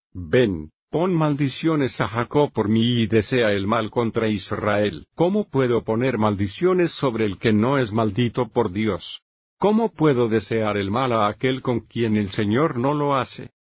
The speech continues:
Desde lo alto de las rocas lo veo, mirándolo desde las colinas. Es un pueblo separado, no para ser contado entre las naciones. ¿Quién puede tomar la medida del polvo de Jacob o el número de los miles de Israel?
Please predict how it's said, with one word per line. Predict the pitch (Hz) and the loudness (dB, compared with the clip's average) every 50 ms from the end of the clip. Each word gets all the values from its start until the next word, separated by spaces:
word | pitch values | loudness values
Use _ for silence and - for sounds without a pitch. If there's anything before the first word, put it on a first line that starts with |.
| _ _ _ _ _ - | _ _ _ _ _ -8
Desde | 110 95 123 131 120 101 92 117 104 | -2 2 2 4 4 2 2 2 4
lo | 98 95 101 | 4 6 4
alto | 107 107 101 - 113 107 | 4 4 2 0 -2 0
de | 101 104 | 2 2
las | 104 104 101 | 2 0 -2
rocas | 92 92 - 123 127 117 - 120 113 107 95 | -2 -4 -2 0 0 0 0 -2 -2 -2 0
lo | 120 117 | 0 0
veo, | 117 147 131 107 92 92 - _ _ _ _ | 2 2 2 0 0 -4 -10 _ _ _ _
mirándolo | - 107 107 107 107 107 117 127 123 117 - 113 107 104 | 0 2 4 4 6 6 4 4 4 0 0 0 0 2
desde | 98 107 107 104 90 - 107 | 2 2 0 0 0 -2 -2
las | 95 98 95 - | -2 -4 -6 -6
colinas. | - 104 104 104 107 98 80 80 85 - - - - - _ _ _ - | -4 -4 -2 -2 -2 -2 -4 -6 -10 -12 -16 -16 -18 -18 _ _ _ 0
Es | 127 117 - - | 0 0 2 0
un | 127 110 104 | -4 -4 0
pueblo | - 139 135 127 123 120 | 0 0 2 2 0 -2
separado, | - - 110 - 113 107 110 110 107 104 101 101 - _ _ _ - | -2 -2 -4 -2 -2 -2 -2 -2 -2 -4 -6 -8 -14 _ _ _ -4
no | 107 104 139 175 | -2 0 0 0
para | - - 151 131 117 | 0 0 -2 -2 -2
ser | 107 - 127 120 113 | -2 -2 -4 -4 -4
contado | - 123 113 101 92 - 151 143 143 139 151 143 | -2 -4 -4 -4 -2 -2 -2 -2 0 0 0 2
entre | 135 120 107 - 101 98 | 2 0 0 -2 -4 -2
las | 92 95 - - | -2 -4 -2 -2
naciones. | 110 101 - - 131 117 107 92 90 - - - - - _ _ _ _ _ _ _ _ - | -4 -4 -4 -4 -4 -4 -4 -4 -6 -12 -16 -18 -18 -20 _ _ _ _ _ _ _ _ -4
¿Quién | - 143 175 180 160 | 0 0 0 0 -2
puede | - - 156 151 147 135 120 | -2 0 2 4 4 2 2
tomar | - 127 110 104 113 120 120 - | 2 2 2 2 2 2 0 0
la | 113 113 107 | 0 0 0
medida | 113 110 101 113 120 107 113 107 101 | 0 -2 -2 -2 -2 0 0 0 0
del | 117 139 175 - | 0 -2 -2 -2
polvo | - 123 123 113 92 101 98 | 0 0 0 0 0 -2 -2
de | 101 98 | -2 -4
Jacob | - - 107 - - 147 131 113 104 | -4 -6 -6 -2 0 2 2 2 4
o | 123 131 | 2 2
el | 120 120 117 | 2 2 2
número | 151 185 196 185 170 165 147 | 0 0 0 0 0 0 0
de | 143 120 | 0 0
los | 117 113 104 | 0 0 -2
miles | 110 120 127 120 123 117 101 | -2 -2 0 0 -2 -2 -2
de | 101 110 110 | 0 0 0
Israel? | 107 107 95 - - 104 - 107 104 101 104 104 101 - - | 0 -2 -4 -4 -6 -6 -4 -2 0 0 0 0 -2 -4 -8